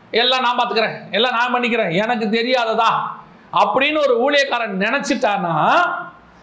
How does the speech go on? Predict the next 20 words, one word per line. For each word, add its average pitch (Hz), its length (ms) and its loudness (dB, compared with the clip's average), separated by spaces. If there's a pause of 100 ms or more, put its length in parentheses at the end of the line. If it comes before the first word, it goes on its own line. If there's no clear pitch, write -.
(140)
அவனுடைய 220 400 4
ஊழியம் 269 520 2
முடிஞ்சிருச்சுன்னு 262 460 2
அர்த்தம். - 460 -2 (880)
ஒரு 220 240 2
குடும்பத்துல 277 560 2 (260)
ஒரு 226 160 2
கணவன் 240 560 0
அல்லது 247 320 0
மனைவி 214 340 2
ரெண்டு 233 240 2
பேருமே 254 280 2
சரி, 139 320 -2 (880)
"எனக்கு 277 460 -2
எல்லாம் 320 480 0
தெரியும்" 302 380 2
நினைச்சாங்கன்னா, 247 800 -2
குடும்பம் 254 400 2
முடிஞ்சுன்னு 233 300 0
அர்த்தம். - 380 -2